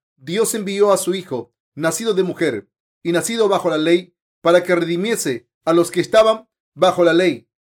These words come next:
a fin de que recibiésemos la adopción de hijos.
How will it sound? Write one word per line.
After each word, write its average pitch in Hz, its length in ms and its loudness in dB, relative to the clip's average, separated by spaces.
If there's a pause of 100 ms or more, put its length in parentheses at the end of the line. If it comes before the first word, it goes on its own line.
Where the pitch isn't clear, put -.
(140)
a 151 120 -4
fin 233 220 -6
de 202 120 2
que 185 320 -2 (220)
recibiésemos 185 920 -4 (220)
la 180 160 4
adopción 180 480 0
de 180 80 4
hijos. 117 420 -8